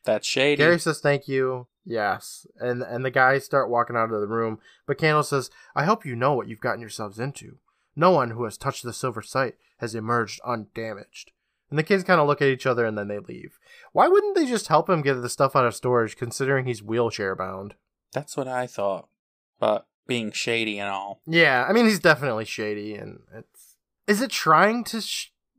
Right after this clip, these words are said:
Speaker 2: make him out to be the traitor, like, right away? Is that what they're trying to do?
Speaker 1: I don't know if they're trying to do it,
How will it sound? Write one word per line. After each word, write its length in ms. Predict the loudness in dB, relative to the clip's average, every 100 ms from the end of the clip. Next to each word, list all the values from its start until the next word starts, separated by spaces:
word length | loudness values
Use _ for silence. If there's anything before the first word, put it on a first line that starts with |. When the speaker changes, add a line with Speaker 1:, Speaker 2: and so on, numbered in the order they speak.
| -6
Speaker 2:
make 260 | 2 2 4
him 240 | 4 4
out 200 | 4 2
to 60 | 0
be 100 | -4
the 100 | -4
traitor, 560 | 0 2 2 0 -2 -6
like, 220 | -6 0
right 180 | 2 2
away? 280 | 2 0 -2
Is 80 | -2
that 160 | -2
what 80 | -2
they're 120 | -6
trying 280 | -6 -4 -4
to 80 | -6
do? 300 | -8 -10 -16 _ _
Speaker 1:
I 80 | -2
don't 160 | 0 2
know 140 | 0
if 100 | -2
they're 160 | -8 -8
trying 680 | -8 -4 0 2 2 0 -6
to 160 | -2
do 200 | 2 2
it, 200 | 2 0